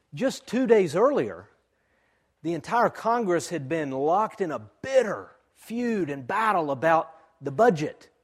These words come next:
which, if you've been paying attention lately, some things never change.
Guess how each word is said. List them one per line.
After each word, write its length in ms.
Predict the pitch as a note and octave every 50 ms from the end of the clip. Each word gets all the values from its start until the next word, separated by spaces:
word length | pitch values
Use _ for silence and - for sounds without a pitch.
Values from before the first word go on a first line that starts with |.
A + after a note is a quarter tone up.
| _ _ _ _ _ _ _ _ _ _ _
which, 160 | - A#2 -
if 140 | B2+ - -
you've 100 | D3+ D3
been 140 | D#3 D#3 C#3
paying 220 | C#3+ D#3+ E3 D#3+
attention 360 | D3 B2+ D#3+ E3 D3 - D#3
lately, 400 | C#3+ C#3+ D3+ D#3+ - C#3+ C#3 B2
some 280 | A2 - - F3 E3 E3
things 280 | - F#3+ F#3 E3+ C3+ C3+
never 240 | D#3 D#3+ D3+ E3
change. 680 | C3+ - - E3 C#3+ A#2 G2 - _ - - - - _